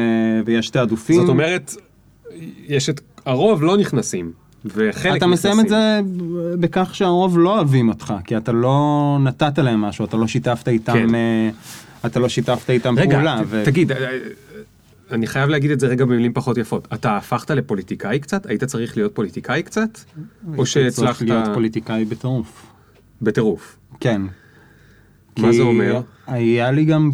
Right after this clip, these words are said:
Speaker 1: קטע, אני חושב שעדיין יש לי את זה,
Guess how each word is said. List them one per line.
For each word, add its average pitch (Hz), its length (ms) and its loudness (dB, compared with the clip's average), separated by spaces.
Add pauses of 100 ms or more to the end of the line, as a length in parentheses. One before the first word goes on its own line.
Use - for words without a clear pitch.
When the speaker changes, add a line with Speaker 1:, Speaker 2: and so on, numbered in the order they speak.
(120)
Speaker 1:
קטע, 156 500 0
אני 120 120 0
חושב 127 180 -2
שעדיין 127 580 2
יש 117 280 0
לי 113 140 4
את 107 60 -2
זה, 117 260 2